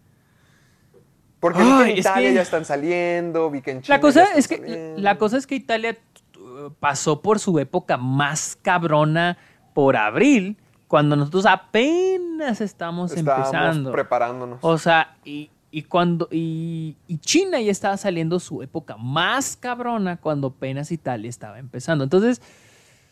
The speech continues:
Speaker 2: nosotros, por ejemplo, Nueva
Speaker 1: Nosotros
Speaker 2: York
Speaker 1: ahorita estamos en nuestra etapa más cabrona,
Speaker 2: Por
Speaker 1: ¿o?
Speaker 2: ejemplo, Nueva York, todo el norte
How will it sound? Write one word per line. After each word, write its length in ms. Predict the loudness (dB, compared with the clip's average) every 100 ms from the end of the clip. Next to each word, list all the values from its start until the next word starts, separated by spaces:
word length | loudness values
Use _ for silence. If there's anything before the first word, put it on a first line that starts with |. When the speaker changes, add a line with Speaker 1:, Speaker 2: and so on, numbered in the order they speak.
| _ _
Speaker 2:
nosotros, 640 | 0 2 4 2 2 0 2
por 140 | 0
ejemplo, 480 | 0 -2 0 -2 -2
Nueva 400 | -2 2 2 2 0
Speaker 1:
Nosotros 220 | 0 2
Speaker 2:
York 100 | 2
Speaker 1:
ahorita 220 | 2 0 0
estamos 260 | 0 2
en 80 | 0
nuestra 220 | 0 0
etapa 240 | -2 0 -2
más 180 | -4 -4
cabrona, 480 | -2 -2 -2 -2
Speaker 2:
Por 120 | -2 0
Speaker 1:
¿o? 20 |
Speaker 2:
ejemplo, 340 | 0 2 2 2
Nueva 360 | 0 2 0
York, 440 | 0 2 2 2 0
todo 160 | 0 0
el 220 | -2 -6
norte 260 | -6 -6